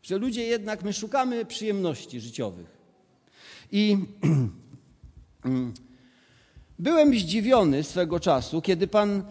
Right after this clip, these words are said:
e, Kamil Durczok, e, dziennikarz, redaktor, bardzo znana postać,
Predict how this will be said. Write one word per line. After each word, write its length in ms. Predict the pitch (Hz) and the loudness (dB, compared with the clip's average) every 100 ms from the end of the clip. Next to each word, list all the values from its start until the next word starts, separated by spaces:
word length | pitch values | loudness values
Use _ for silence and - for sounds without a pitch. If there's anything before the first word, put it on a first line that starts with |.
| - - - | -16 -20 -8
e, 540 | 151 160 151 143 127 | 0 2 2 0 -2
Kamil 500 | 135 226 247 240 214 | 0 4 4 2 0
Durczok, 640 | 185 247 165 147 147 151 - | 2 2 2 -2 -2 -2 -10
e, 40 | 143 139 127 - - 127 | -10 -10 -12 -18 -8 -6
dziennikarz, 680 | 117 156 196 247 180 156 - | 2 4 4 4 2 0 0
redaktor, 720 | 143 147 196 - 170 143 123 - - | 0 0 0 -2 -2 -2 -4 -12 -2
bardzo 380 | 160 196 160 156 | 4 4 4 0
znana 360 | 165 180 160 | 2 2 0
postać, 540 | 143 151 - 117 113 | 0 -2 -2 -6 -6